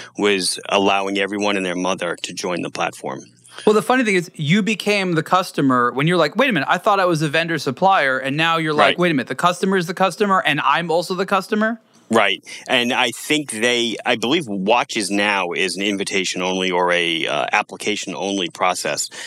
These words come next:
Speaker 1: Um, but it, it was at a point where it just got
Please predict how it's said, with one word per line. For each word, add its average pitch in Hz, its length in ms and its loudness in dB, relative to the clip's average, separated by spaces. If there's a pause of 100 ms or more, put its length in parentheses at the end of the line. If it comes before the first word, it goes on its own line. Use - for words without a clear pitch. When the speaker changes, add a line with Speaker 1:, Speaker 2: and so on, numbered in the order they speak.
(120)
Speaker 1:
Um, 95 280 0
but 110 220 0
it, 113 280 0
it 120 120 0
was 107 220 0
at 135 120 2
a 139 60 -2
point 113 460 -2
where 87 320 0 (640)
it 117 200 2
just - 200 -2
got 107 160 0